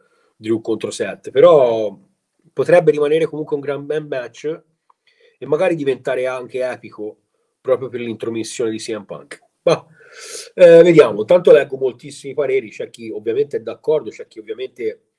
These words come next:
ehm, meno. Eh, no, Shadow, perché tieni fermo il titolo? No, no, cioè uno dei due vince, ovviamente, un, o Seth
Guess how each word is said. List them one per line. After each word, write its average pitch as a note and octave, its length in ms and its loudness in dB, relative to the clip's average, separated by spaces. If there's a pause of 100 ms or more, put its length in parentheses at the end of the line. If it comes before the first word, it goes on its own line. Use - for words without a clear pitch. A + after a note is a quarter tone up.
(680)
ehm, G2+ 800 -14 (800)
meno. A#2+ 560 0 (600)
Eh, C3 220 -2
no, F3+ 200 6
Shadow, A#2+ 340 -6
perché - 320 -6
tieni A2 220 -8
fermo G#2 320 -14
il F2+ 60 -18
titolo? F#2 320 -16
No, B2 400 -6 (420)
no, C#3 340 -2
cioè - 260 0
uno D#3 160 2
dei C#3+ 120 -2
due F3 140 0
vince, B2+ 480 -10 (560)
ovviamente, G#2 640 -10
un, G#2+ 200 -14
o G2+ 120 -4
Seth - 600 -4